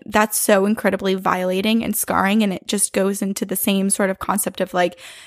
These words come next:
people who experience rape or other f-, physical abuse, traumatic events, they don't go broadcasting it to all their friends saying, like, "This,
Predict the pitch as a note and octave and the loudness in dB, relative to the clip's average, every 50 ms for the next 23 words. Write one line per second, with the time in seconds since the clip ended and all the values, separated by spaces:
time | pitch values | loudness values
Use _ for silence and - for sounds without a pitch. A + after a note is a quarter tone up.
0 | - _ - B3 B3 - B3+ A3+ A#3 A3 A#3 A3+ A3 G#3+ G#3 G3+ - _ _ - | -20 _ -2 0 2 4 4 4 4 4 4 4 4 2 0 -2 -4 _ _ -4
1 | G#3+ - - - - G#3 G3 F#3+ F#3+ F#3 F3+ E3+ F#3 - - - G3 G3 G3+ F#3+ | -4 -2 -2 -2 -2 -2 0 0 0 0 -2 -2 -2 -2 -2 -2 2 2 4 4
2 | F#3+ G3+ - - - F#3 G3+ - - F#3+ F#3 F#3 F#3 F3+ F3+ F#3 G#3 _ _ _ | 4 2 0 -2 -4 -2 -2 0 0 0 2 2 0 0 -2 -6 -16 _ _ _
3 | _ _ _ _ _ - G#3 - - _ _ _ - - - G#3+ G#3 - - A3 | _ _ _ _ _ -16 -16 -16 -18 _ _ _ -6 0 0 0 0 0 0 0
4 | G3 F#3 - - F#3+ F#3+ F#3 G3 - - - - - G#3+ F#3 F3+ E3+ F3 F#3 - | -2 -2 -2 -6 -6 -6 -4 -4 -4 -6 -6 -4 -4 -2 0 0 0 0 -2 -4
5 | F#3 F3+ G3+ G#3+ G#3+ F#3 F3 G3+ - - - - - - - _ _ _ - G#3 | -2 0 2 2 2 0 -2 -6 -8 -10 -12 -14 -20 -20 -20 _ _ _ 2 4
6 | A3+ B3 B3 B3+ B3 G#3 F#3 F#3 G#3+ A3+ B3+ A#3 G#3+ G3 G3 F#3 F3 F3 F#3+ G#3 | 4 6 4 2 2 0 -2 0 2 2 4 4 4 2 2 0 -2 -2 0 0
7 | A3 G#3+ - G#3+ F3+ F#3 - - F#3 F3+ F#3 - - - F#3 F#3 F#3 F3 F3 - | 0 -2 -4 -6 -6 -6 -8 -10 -10 -10 -10 -8 -6 -4 -4 -4 -4 -6 -6 -4
8 | - G#3 G#3 F3+ - F#3+ - - F#3 F3+ F3+ F3 F3 E3+ F#3 - G#3+ A3+ A3+ | -4 -4 -4 -4 -6 -8 -10 -10 -8 -8 -6 -6 -8 -8 0 0 0 0 0